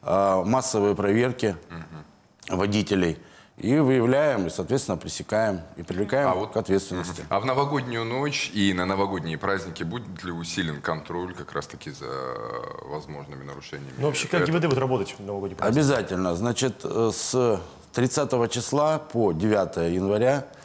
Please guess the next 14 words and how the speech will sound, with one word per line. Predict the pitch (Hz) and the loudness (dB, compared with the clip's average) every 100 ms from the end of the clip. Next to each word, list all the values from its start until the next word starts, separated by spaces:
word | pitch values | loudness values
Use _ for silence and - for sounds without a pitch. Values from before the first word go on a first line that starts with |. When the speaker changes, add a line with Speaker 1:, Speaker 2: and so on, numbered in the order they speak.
| - - - | -20 -20 -16
Speaker 1:
э, | - 87 92 90 87 | -4 0 2 2 0
личный | 101 120 120 | 0 0 0
состав | 101 110 - 127 127 | 0 -2 2 0 2
будет | 107 107 98 | 0 2 0
переведен | 98 104 104 135 135 | 0 0 2 2 2
на | 104 104 90 - - - - | 2 2 0 -6 -20 -20 -10
усиленный | 95 - 139 127 101 | -6 2 4 4 2
вариант | 92 117 123 | 2 0 -2
несения | - 113 101 | -2 0 0
службы. | 101 92 78 - - _ - - - - - - | 0 0 -2 -8 -16 _ -20 -20 -20 -20 -14 -2
А | 95 | 0
основная | 101 131 147 147 | 2 2 2 2
задача — | 135 139 170 120 | 2 2 2 2
это | 113 131 127 107 | 2 2 2 2